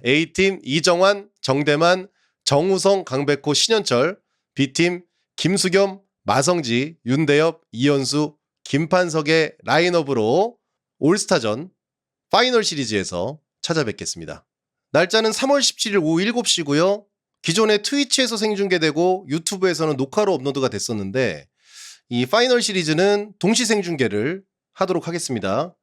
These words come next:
이 영상을 녹화 중인 삼월 십육일 현재에도 결승전은 치러지지가 않은 상태예요.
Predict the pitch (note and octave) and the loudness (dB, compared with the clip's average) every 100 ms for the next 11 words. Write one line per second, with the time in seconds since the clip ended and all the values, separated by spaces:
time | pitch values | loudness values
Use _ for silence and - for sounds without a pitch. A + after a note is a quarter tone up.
0 | _ E3+ A#3 G3 G3 G#3+ A#3 A3 D#3+ D#3+ | _ 0 2 4 2 0 2 2 0 0
1 | A3+ F#3+ F#3 F#3+ F#3+ B3+ B3 A#3+ - C4+ | -2 -2 -4 -4 -4 -4 -2 -2 -2 -4
2 | B3+ A#3+ G#3 G3+ B3 B3+ A#3 G3 E3 G3+ | -4 -2 2 2 2 2 2 2 2 -2
3 | A#3+ B3 _ _ _ - D3+ G3 B3+ B3 | -4 -6 _ _ _ 0 0 0 -2 0
4 | A3 G3 G3 C4+ C4+ G#3 F#3+ F3+ G2+ C#3+ | 2 2 0 2 0 0 0 0 0 0
5 | F3 D3+ A2+ F#2+ E2+ C#2+ | 0 0 -2 -6 -10 -10